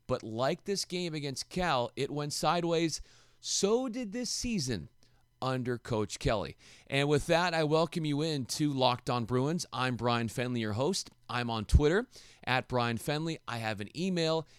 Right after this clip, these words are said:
It is locked on bruins at gmail dot com. And hit that subscribe button wherever you scarf down your podcast, because ultimately,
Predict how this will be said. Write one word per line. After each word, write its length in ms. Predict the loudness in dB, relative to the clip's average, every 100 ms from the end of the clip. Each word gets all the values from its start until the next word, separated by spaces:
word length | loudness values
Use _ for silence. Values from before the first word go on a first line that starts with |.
| _
It 140 | -4
is 140 | -4 -2
locked 360 | -2 -2 -4
on 140 | -6 -4
bruins 400 | -2 -2 -2 -6
at 200 | -8 -8
gmail 400 | -6 -6 -4 -4
dot 240 | -2 -4 -4
com. 260 | -4 -4
And 80 | -4
hit 220 | -6 -6
that 240 | -4 -6 -4
subscribe 560 | -6 -2 2 2 2
button 240 | 0 -2 -2
wherever 340 | -2 -2 -4
you 160 | -4 -2
scarf 500 | -4 2 2 2 -2
down 220 | -4 -4
your 100 | -4
podcast, 720 | -2 0 0 0 0 2 -2 -10 -20 -12
because 320 | -4 -2 2
ultimately, 600 | 2 0 -2 -4 0 0